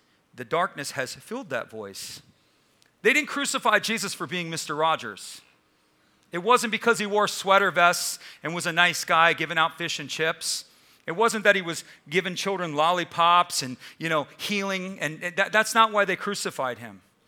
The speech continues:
They crucified him for his words. It was his words that they crucified him for. It was for his light speaking into a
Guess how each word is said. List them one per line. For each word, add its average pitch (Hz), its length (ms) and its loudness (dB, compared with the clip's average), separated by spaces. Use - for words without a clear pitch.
They 180 100 2
crucified 214 580 2
him 175 140 -4
for 170 180 -4
his 147 200 -6
words. 147 720 0
It 185 140 -2
was 175 160 -6
his 165 200 -6
words 151 760 4
that 143 160 -6
they 143 100 -2
crucified 135 640 -6
him 123 140 -14
for. 101 360 -18
It 175 140 -4
was 175 160 -4
for 185 220 -4
his 151 220 -2
light 180 640 2
speaking - 580 -6
into 196 480 -4
a 165 60 -2